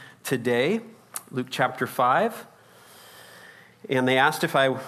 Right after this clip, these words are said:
wanted the Pastor Nate pulpit or the other pulpit, so I feel really small in Pastor Nate's pulpit, and I feel a little more exposed in this one, <laughs> so didn't realize it was so small, but, um,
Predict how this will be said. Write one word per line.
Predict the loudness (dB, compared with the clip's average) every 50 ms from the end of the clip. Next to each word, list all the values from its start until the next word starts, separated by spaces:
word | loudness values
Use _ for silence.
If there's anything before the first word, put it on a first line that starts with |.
| -12 -6
wanted | -2 2 2 2 2 2 0 0
the | 0 -2 -2
Pastor | 0 0 0 0 0 0 0 0
Nate | 0 2 0 0 -2 -4
pulpit | -2 -2 -2 0 0 0 0 0 -2 -2 -4 -4 -4 -6 -10 -12 -8
or | -4 -4 -2
the | 0 2 0
other | 2 2 0
pulpit, | -2 -2 -4 -4 -4 -2 -2 -2 -2 -2 -4 -8 -10
so | -10 -4 0 0 2 2 0 -2 -4 -10 -18 -20 -20 -20 -20 -20 -20 -20 -20 -10 -4 -4
I | -2
feel | 0 0 0 2
really | 2 2 2 2 2 2 0 -2 -4 -12 -18 -20 -20 -16 -10
small | -8 -6 -2 2 4 4 6 6 6 4
in | 4 2
Pastor | 2 2 0 0 2 0 0 2
Nate's | 2 0 0 -2
pulpit, | -4 -2 -2 0 0 0 0 0 0 -2 -4 -6 -2
and | 0 0 2 2 2 0 0 -2 -6 -14 -18 -20 -20 -20 -20 -20 -16 -6 -4
I | -4 -4
feel | 0 2 2 4 4 4 4
a | 4
little | 4 4 2 4
more | 4 4 2
exposed | 2 2 -2 0 2 2 2 2 2 2
in | 2 2
this | 2 0 2
one, | 0 2 2 2
<laughs> | 2 2 2
so | 2 4 2 2 0 -2 -6 -10 -10 -10 -12 -14 -14 -14 -14 -14 -14 -14 -16 -10 -4
didn't | 0 0 0 0 -2 -6 -8 -4
realize | -2 0 2 4 4 2 2 2
it | 0
was | -2 -2 -2
so | -2 -2 -2
small, | -2 0 0 2 2 2 2 2
but, | 0 2 2 2 2 4 2
um, | 2 4 4 2 0 -2 -4 -6